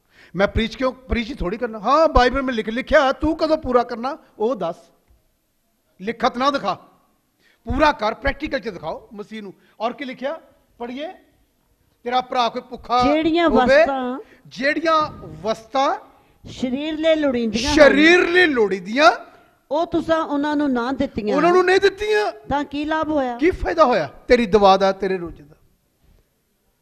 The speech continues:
Speaker 2: ਇਸੇ ਪ੍ਰਕਾਰ,
Speaker 1: ਹਾਂ?
Speaker 2: ਇਸੇ ਪ੍ਰਕਾਰ
Speaker 1: ਹਾਂ।
Speaker 2: ਨੇਚਾ ਜੋ ਅਮਲ ਸਹਿਤ ਨਾ ਹੋਵੇ,
Speaker 1: ਵਿਸ਼ਵਾਸ,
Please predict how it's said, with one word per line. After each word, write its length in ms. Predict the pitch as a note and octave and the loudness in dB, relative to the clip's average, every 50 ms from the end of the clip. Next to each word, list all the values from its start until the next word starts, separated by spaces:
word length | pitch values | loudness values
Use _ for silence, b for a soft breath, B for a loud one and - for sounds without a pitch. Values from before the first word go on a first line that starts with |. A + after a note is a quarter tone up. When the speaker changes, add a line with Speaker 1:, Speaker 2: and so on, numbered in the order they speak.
| _ _ | _ _
Speaker 2:
ਇਸੇ 280 | - - - - A3+ A#3 | -20 -20 -14 -10 -10 -8
ਪ੍ਰਕਾਰ, 600 | A3 A3+ A3+ G#3 G#3+ F3+ F3 E3 E3+ F3+ E3 - _ _ _ - _ _ _ _ _ - - | -6 -6 -6 -6 -4 -6 -6 -6 -6 -8 -12 -16 _ _ _ -20 _ _ _ _ _ -6 -4
Speaker 1:
ਹਾਂ? 180 | G3+ C4 E4 G#4+ - - _ _ _ - - | -2 -2 -2 -4 -6 -12 _ _ _ -2 -2
Speaker 2:
ਇਸੇ 240 | C4 - D#4 E4 | 0 2 2 2
ਪ੍ਰਕਾਰ 580 | D#4 D#4+ D4 C4 - - G#3+ G3 F#3+ G3 G#3+ C#4 - | 2 2 -2 -4 -4 -4 -4 -2 -2 -4 -6 -6 -6
Speaker 1:
ਹਾਂ। 480 | F#3 B3 B3 G#3 D#3 - _ _ - G3+ | -4 -2 -2 -4 -6 -10 _ _ -6 -4
Speaker 2:
ਨੇਚਾ 500 | A3+ B3 C#4+ D#4+ E4 - - F4 F4 E4+ | -2 -2 -2 -4 -4 -2 0 2 2 4
ਜੋ 260 | D#4 E4 E4 E4 D#4+ E4 - A3+ | 4 6 6 6 6 4 0 -4
ਅਮਲ 240 | A#3+ B3 C#4 D4 D4 | -2 -2 -2 -2 -2
ਸਹਿਤ 300 | - - C#4+ C#4+ D4 D4 - - | -2 -2 -2 -2 -2 -4 -6 -6
ਨਾ 240 | A#3 A3 G#3+ B3 | -4 -2 -2 -2
ਹੋਵੇ, 300 | C4+ D#4 C4 A#3 F#3+ G3 | 0 0 2 2 2 4
Speaker 1:
ਵਿਸ਼ਵਾਸ, 680 | F#3+ - - - - E4 D#4+ E4 F4+ F#4+ D#4+ C#4+ - | 4 4 4 4 4 8 12 12 12 12 12 12 8